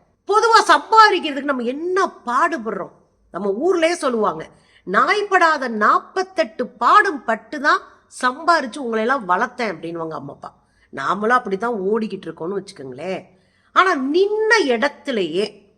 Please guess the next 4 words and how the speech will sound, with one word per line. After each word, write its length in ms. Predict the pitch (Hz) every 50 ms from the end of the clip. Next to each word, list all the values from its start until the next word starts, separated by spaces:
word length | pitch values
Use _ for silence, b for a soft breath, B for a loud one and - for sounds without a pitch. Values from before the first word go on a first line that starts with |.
| _ _ _ _ _ _ _ _ _ _ _ _ _ - 135 156
நின்ன 340 | 170 220 277 320 339 370 381 403
இடத்துல 380 | 359 294 262 277 269 - 311 330
நின்னு 400 | 269 247 240 240 254 262 247 - - _ _ _ _ _ _ _ _ _ _ _
மாசம் 640 | - 208 233 254 277 330 370 359 359 - 339 294